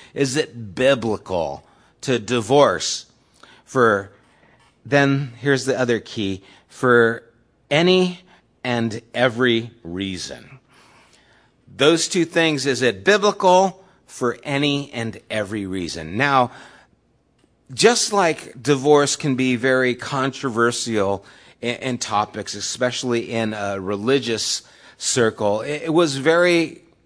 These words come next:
controversial back then. There were two schools of thought, two rabbis that dominated this conversation at the time of Christ. One is Hillel and the other is Shammai. And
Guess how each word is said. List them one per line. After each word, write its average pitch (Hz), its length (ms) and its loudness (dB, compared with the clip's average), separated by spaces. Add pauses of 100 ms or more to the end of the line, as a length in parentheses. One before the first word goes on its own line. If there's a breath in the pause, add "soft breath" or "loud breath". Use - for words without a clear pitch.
(200)
controversial 123 1040 0
back 101 380 -2
then. 98 240 -2
There 104 140 0
were 113 240 0 (400 loud breath)
two 202 680 0
schools 160 800 4
of 139 120 2
thought, - 680 0 (420 loud breath)
two 202 300 2
rabbis 131 640 4
that 113 260 -6
dominated 113 720 0
this 117 200 -4
conversation 107 920 -4 (300 loud breath)
at - 180 -8
the 117 80 -4
time 113 380 0
of 98 100 -8
Christ. 98 420 -2
One 123 200 0
is 117 160 -2
Hillel 135 560 4 (240 loud breath)
and 113 160 -6
the 110 160 -2
other 113 280 2
is 98 140 -4
Shammai. 82 640 -6 (520 loud breath)
And 127 460 0